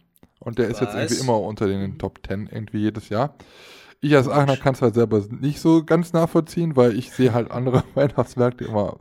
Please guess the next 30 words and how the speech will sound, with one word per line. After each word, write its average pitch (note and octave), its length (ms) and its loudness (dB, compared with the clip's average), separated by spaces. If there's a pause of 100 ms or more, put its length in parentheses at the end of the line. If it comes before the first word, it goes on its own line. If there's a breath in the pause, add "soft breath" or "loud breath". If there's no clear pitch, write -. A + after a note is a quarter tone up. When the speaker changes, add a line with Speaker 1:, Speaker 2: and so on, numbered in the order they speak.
(240)
Speaker 1:
anders D#3 300 0
an. E3 180 -4 (680 loud breath)
Es G#2 140 -18
ist G#2 140 -14
vielleicht G#2+ 180 0
auch, A2 100 2
wenn G#2+ 80 0
man G#2 80 -2
hier - 120 2
Speaker 2:
Nee. C3 80 0
Speaker 1:
wohnt, B2 180 0
keine A2+ 240 0
Ahnung, G2+ 320 -4
es G#2 100 -16
ist - 160 -10
halt. G2 180 -4 (340 loud breath)
Naja, D3+ 220 6
auf D3+ 120 0
jeden E3+ 140 -2
Fall E3 280 2
haben C#3+ 200 -2
die C#3 100 -4
dann D3+ 140 0
jetzt C#3 200 -2
gesagt, B2 520 0
ähm, A#2 240 0
ja, C#3+ 580 4
Weihnachtsmarkt C#3 600 0
findet A#2+ 320 -4
statt, - 340 2